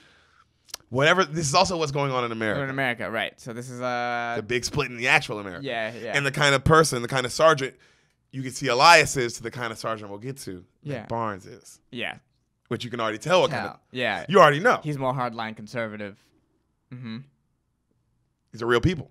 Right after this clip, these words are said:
Speaker 2: Yep.
Speaker 1: So he, uh, he goes, "You know, you feel good?"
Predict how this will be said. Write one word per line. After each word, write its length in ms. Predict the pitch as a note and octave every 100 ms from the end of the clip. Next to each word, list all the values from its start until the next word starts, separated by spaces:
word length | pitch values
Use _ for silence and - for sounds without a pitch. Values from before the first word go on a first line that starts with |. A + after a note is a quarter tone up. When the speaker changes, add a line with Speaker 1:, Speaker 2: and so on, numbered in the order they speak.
| _ -
Speaker 2:
Yep. 220 | C3 - _ _ _ _ _ _ _ _
Speaker 1:
So 420 | - C3+ B2+ A#2 - _ _ _ _ _ _ _ _ _ _ -
he, 220 | G2+ G2+
uh, 320 | F#2 E2+ B1+ G1+ _
he 100 | G2+
goes, 300 | F#2+ F2+ F2+
"You 140 | - G2+
know, 80 | - _
you 80 | F2
feel 240 | - G#2+
good?" 340 | G2 A2+ C3